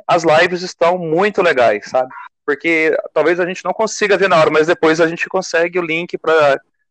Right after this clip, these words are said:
que a gente possa reproduzir em casa, né? E as lives estão muito, estão muito boas, né? Do sertanejo até o gospel, principalmente na, nas lives gospel, é, tem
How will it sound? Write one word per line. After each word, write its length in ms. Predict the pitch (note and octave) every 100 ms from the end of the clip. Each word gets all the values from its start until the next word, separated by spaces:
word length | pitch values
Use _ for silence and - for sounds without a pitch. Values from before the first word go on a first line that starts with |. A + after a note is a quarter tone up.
| _ _
que 60 | -
a 40 |
gente 140 | C#3+ -
possa 240 | E3 -
reproduzir 500 | F3+ F3 F3 G3+ E3
em 140 | F#3 A3+
casa, 380 | E3 C#3+ C3
né? 160 | C3 D#3+ _ - - _ _
E 60 | C3
as 140 | D3
lives 320 | C3 D#3+ F3
estão 260 | F3 - F#3
muito, 600 | E3 D#3+ G3+ G#3+ G3+ F#3 - - - _
estão 180 | - E3+
muito 180 | F#3+ F#3
boas, 320 | E3 D3 B2
né? 160 | C3+ D3+ _ -
Do 60 |
sertanejo 600 | A2+ C3 C#3 B2 C#3+ D3+
até 180 | C3 -
o 80 | C3+
gospel, 560 | B2 C#3+ D3 - C3+ - _ _ _ _ -
principalmente 680 | D3+ - D#3+ D#3+ D#3+ - D3
na, 220 | C#3 B2
nas 320 | B2 A2+ - -
lives 320 | B2 B2+ A#2
gospel, 640 | A#2 C3 D3+ - B2+ A#2+ -
é, 260 | A#2+ A#2 A#2
tem 380 | - C#3+ D3